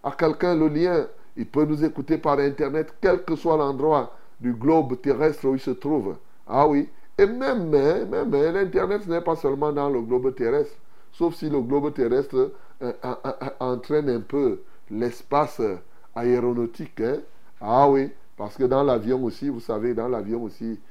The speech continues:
<laughs> peut-être vous ne savez pas, <laughs> dans l'avion, on se connecte aussi à Internet. <laughs> Là-bas en haut, là, hein, pratiquement douze,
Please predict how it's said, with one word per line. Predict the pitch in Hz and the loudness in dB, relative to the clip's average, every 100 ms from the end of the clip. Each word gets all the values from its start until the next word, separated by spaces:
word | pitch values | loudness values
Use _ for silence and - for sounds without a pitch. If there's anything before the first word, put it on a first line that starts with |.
| - | -16
<laughs> | - 123 113 - - - 110 110 92 175 | -14 -10 -10 -10 -14 -14 -12 -12 -10 -10
peut-être | 110 123 | -6 -2
vous | 135 135 | -2 -2
ne | |
savez | 120 113 135 | -2 0 0
pas, | 175 - - - - - | 0 -4 -8 -14 -16 -14
<laughs> | 101 - 110 107 | -12 -10 -6 -2
dans | 131 | 0
l'avion, | 135 117 131 135 | 2 2 0 0
on | 131 | -2
se | 117 | -4
connecte | 117 110 123 120 | -4 -4 -4 -6
aussi | 95 120 | -6 -2
à | 107 | -2
Internet. | 98 98 107 120 147 - - - - | -4 -6 -6 -4 -4 -6 -12 -14 -14
<laughs> | - - - | -14 -8 -2
Là-bas | 143 - 147 147 135 120 - - - - 113 143 | -2 0 -2 0 -2 -2 -8 -14 -14 -6 2 6
en | 156 139 | 8 8
haut, | 151 | 8
là, | 139 98 85 - - | 8 6 -4 -12 -8
hein, | 113 151 165 - - - - - | -4 -2 -4 -10 -12 -14 -14 -8
pratiquement | 117 113 110 127 151 | -6 -4 -2 2 2
douze, | 143 113 131 160 147 151 135 110 | 2 0 0 2 2 4 4 2